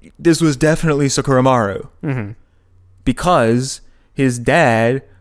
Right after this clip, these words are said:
Speaker 1: was a Spaniard. <laughs>
Speaker 2: Yeah, a foreigner who came here and killed a bunch of people with a weapon we've never seen, a pistol.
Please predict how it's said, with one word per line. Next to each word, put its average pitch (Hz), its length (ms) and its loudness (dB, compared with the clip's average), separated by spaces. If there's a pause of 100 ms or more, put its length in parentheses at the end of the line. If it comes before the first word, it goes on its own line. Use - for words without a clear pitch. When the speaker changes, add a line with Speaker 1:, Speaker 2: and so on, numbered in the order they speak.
(140)
Speaker 1:
was 127 120 -2
a 123 60 -2
Spaniard. 143 920 0
<laughs> - 100 -4
Speaker 2:
Yeah, 185 380 2 (260)
a 165 80 2
foreigner 196 720 2
who 165 100 0
came 196 320 0
here 190 180 2
and 151 120 -2
killed 208 260 0
a - 20 -4
bunch 196 240 -2
of - 60 -12
people 196 260 2
with 160 140 2
a 143 240 2
weapon 190 340 0
we've 151 160 -2
never 143 220 0
seen, 131 260 -2
a - 80 -8
pistol. 110 480 -4